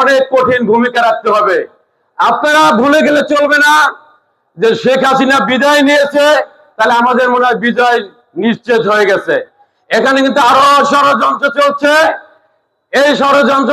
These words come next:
মোকাবেলা করে আমাদের সামনে এগিয়ে যেতে হবে। আমি বিনীতভাবে অনুরোধ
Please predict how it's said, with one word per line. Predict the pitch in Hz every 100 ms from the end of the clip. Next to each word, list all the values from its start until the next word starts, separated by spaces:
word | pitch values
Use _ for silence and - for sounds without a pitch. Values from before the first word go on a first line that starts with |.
| 277
মোকাবেলা | 277 277 285 285 294
করে | 294 302 320 285 - - _
আমাদের | - 247 254 262 -
সামনে | 262 247 247
এগিয়ে | 240 226 254
যেতে | 240 233 208
হবে। | 190 165 - _ _ _ _ _ -
আমি | 226 269 302 302 277 - _ _
বিনীতভাবে | 147 262 294 277 294 277 285
অনুরোধ | 285 277